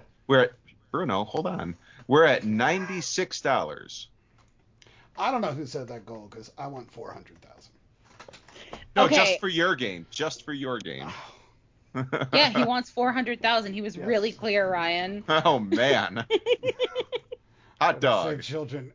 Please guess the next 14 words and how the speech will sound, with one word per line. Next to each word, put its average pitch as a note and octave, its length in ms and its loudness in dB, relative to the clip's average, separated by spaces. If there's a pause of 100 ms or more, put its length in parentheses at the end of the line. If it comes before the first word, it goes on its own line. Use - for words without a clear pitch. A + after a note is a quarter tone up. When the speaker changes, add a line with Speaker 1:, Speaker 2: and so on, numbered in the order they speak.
Speaker 2:
and C#3 240 -12
buy A2+ 180 -12
houses. G#2+ 520 -16
Come B2 160 -18
on. - 100 -20 (540)
Speaker 1:
<laughs> G3 960 -2 (3000)
Speaker 2:
Mm-hmm. A3+ 540 -12 (180)
Adding D#3+ 340 -10
your D3+ 180 -6
guys' C3+ 560 -10
level C3+ 500 -10
of A#2+ 120 -14
exhaustion B2+ 800 -14 (100)
from B2 540 -14